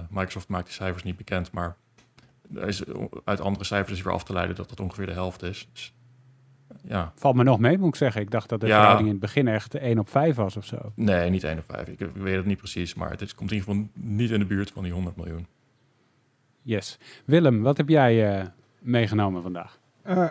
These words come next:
Speaker 3: nou, ik heb niks meegenomen, maar, ehm, er is een bedrijf in, eh, Groot-Brittannië, in Swindon. Dat
Speaker 2: Mhm.
Speaker 3: kennen sommige mensen misschien van The Office U K, waar het, eh, eh, maar,
Speaker 2: Jelle
Speaker 3: ehm,
Speaker 2: knikt heftig. <laughs>
Speaker 3: eh,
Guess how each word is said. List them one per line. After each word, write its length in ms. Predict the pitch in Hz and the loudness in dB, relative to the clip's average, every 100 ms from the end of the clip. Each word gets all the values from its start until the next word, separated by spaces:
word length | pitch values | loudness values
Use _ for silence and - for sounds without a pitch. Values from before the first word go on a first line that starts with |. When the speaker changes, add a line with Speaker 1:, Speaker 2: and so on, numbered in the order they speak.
| - | -4
Speaker 3:
nou, 180 | 196 185 | -8 -8
ik 160 | - 190 | -4 -2
heb 100 | 190 | 2
niks 180 | 185 - | 2 4
meegenomen, 560 | 202 208 147 139 165 | 4 4 4 4 2
maar, 260 | 180 160 151 | 0 0 2
ehm, 280 | 156 160 156 170 165 - _ - | 4 6 6 2 -2 -12 _ -8
er 140 | - 147 | 2 6
is 160 | 160 | 6
een 320 | 160 147 139 - - | 6 4 4 -2 -4
bedrijf 480 | - 127 120 165 196 | -2 2 4 4 0
in, 480 | - 135 120 113 156 220 | 0 4 4 4 -2 -4
eh, 320 | 117 107 101 | 0 0 0
Groot-Brittannië, 720 | - - 170 - 107 113 165 196 | -2 2 2 2 2 2 2 2
in 180 | 123 113 | 2 2
Swindon. 760 | - - 120 135 156 196 240 - _ | 0 -4 2 4 6 4 2 -4 _
Dat 120 | - 107 | 0 2
Speaker 2:
Mhm. 140 | 131 151 _ _ | 2 -2 _ _
Speaker 3:
kennen 240 | - 110 | -4 -2
sommige 320 | 113 120 113 117 | -2 -2 -2 0
mensen 280 | 110 - | 0 -2
misschien 320 | 117 - 117 117 | -6 -4 -4 -4
van 200 | - 107 | -2 -2
The 80 | 110 | 0
Office 360 | 113 - 110 | 0 0 2
U 80 | 110 - | 2 2
K, 360 | 123 131 170 156 | 2 2 0 -2
waar 280 | 127 117 117 | -2 -2 -4
het, 340 | 120 - - | -6 -10 -8
eh, 80 | 120 113 120 113 _ _ - _ _ _ | -4 -2 -4 -6 _ _ -20 _ _ _
eh, 240 | 170 120 - - | -8 -8 -8 -4
maar, 220 | 151 143 | 0 4
Speaker 2:
Jelle 180 | 127 151 | 8 8
Speaker 3:
ehm, 80 | 147 | 8
Speaker 2:
knikt 360 | - 180 - | 6 4 4
heftig. 520 | - 139 - 185 - - 151 143 - 160 117 | 2 2 2 0 0 0 2 2 6 6 6
<laughs> 600 | 185 - - - - - | 4 2 0 -4 -8 -4
Speaker 3:
eh, 200 | - 147 | 4 4